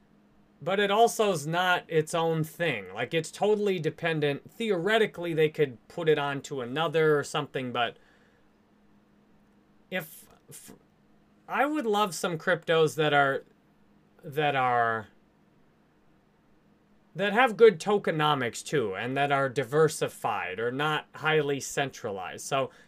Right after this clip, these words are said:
to me, two of the best cryptos are Bitcoin and Ethereum. And what's interesting with Ethereum going to proof of stake, it is,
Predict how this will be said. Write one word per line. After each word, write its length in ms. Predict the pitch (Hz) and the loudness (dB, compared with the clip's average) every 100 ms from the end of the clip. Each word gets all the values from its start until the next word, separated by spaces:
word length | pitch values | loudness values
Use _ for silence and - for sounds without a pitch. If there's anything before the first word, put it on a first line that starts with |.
| - | -8
to 100 | 196 | -4
me, 260 | 208 262 233 | -2 -2 -2
two 220 | - 269 | -2 0
of 80 | 220 | 0
the 100 | 165 | 2
best 300 | 185 170 - | 2 2 4
cryptos 520 | 233 - 170 151 156 | 2 4 2 2 2
are 220 | 156 143 | 2 2
Bitcoin 640 | 151 170 - 165 156 147 | 4 4 2 -2 0 -2
and 100 | 139 | -2
Ethereum. 680 | 127 - 196 165 110 90 104 | -6 -4 -2 0 -2 -6 -8
And 160 | 123 127 - _ _ - | -8 -10 -14 _ _ -6
what's 220 | 175 170 | -2 0
interesting 460 | 262 240 208 202 175 | 0 0 0 0 0
with 120 | 147 | 0
Ethereum 460 | 151 220 226 196 | 0 4 2 4
going 240 | 165 170 160 | 2 2 2
to 60 | |
proof 300 | 190 185 165 | -2 -4 -4
of 120 | 151 127 | -4 -4
stake, 580 | - 208 160 - - _ _ _ _ _ _ - | -2 0 0 -4 -14 _ _ _ _ _ _ -10
it 500 | 170 170 160 - - - | -2 0 0 -6 -18 -8
is, 760 | 160 156 143 139 127 - - | 0 2 2 0 -6 -10 -14